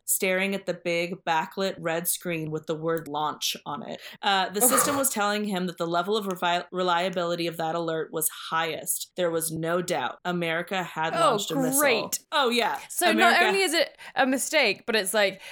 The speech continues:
Speaker 2: the mistake also says that it's very reliable and not a mistake.
Speaker 1: Yeah. Yep.
Speaker 2: Perfect.
Speaker 1: A minute
Speaker 2: <laughs>
Speaker 1: li-, later, the siren went off again.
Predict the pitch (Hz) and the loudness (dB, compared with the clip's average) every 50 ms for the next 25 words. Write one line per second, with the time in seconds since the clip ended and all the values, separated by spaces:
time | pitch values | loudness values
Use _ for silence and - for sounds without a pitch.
0 | - - - - 247 247 254 247 247 - - 320 302 285 - - _ - 240 269 | -18 -14 -4 -2 2 2 4 2 2 2 2 2 2 2 0 -4 _ 0 2 2
1 | 285 - - 269 247 254 247 - 233 220 214 180 185 220 214 202 180 156 156 202 | 2 2 2 2 2 2 2 4 4 4 2 2 0 0 0 0 0 0 0 2
2 | 185 185 185 180 180 175 175 170 165 170 160 165 160 156 156 160 160 147 143 156 | 4 4 4 4 2 2 2 4 2 2 2 2 2 0 2 0 0 0 0 0
3 | 156 151 - - 160 151 190 196 185 156 131 - - - 190 202 196 196 - - | -2 -2 0 0 0 2 2 2 2 0 -2 -4 -4 -2 -2 0 0 0 0 0
4 | 151 - - - - - - - - - - - 220 226 226 233 254 294 - - | -2 -2 -2 -6 -8 -10 -10 -16 -16 -12 -6 -2 2 4 4 4 4 2 2 2
5 | 254 233 226 226 240 - 233 220 214 202 214 214 208 214 202 - 208 190 190 196 | 2 2 2 0 -2 -2 0 0 2 2 0 0 0 0 0 2 2 2 0 0
6 | 196 190 190 185 180 180 - 185 175 - 175 160 151 143 151 | 0 0 0 0 0 -2 -2 -6 -4 -2 -2 -2 -2 -2 -4